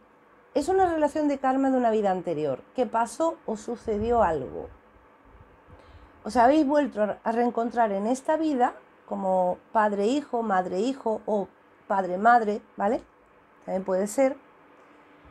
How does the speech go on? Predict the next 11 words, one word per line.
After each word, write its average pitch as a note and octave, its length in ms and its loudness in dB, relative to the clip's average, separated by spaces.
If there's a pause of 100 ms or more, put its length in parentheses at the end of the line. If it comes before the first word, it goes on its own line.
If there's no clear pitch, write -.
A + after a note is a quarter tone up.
(440)
Y F4 240 4 (1000)
aquí, B3 600 0 (1900)
alguno C4 520 4
de G3+ 80 -2
los G#3+ 180 -2
dos C4 240 4 (1040)
le B3+ 120 0
hizo D4 560 0
un C#4+ 380 2
daño G3+ 560 0
atroz B3 640 -4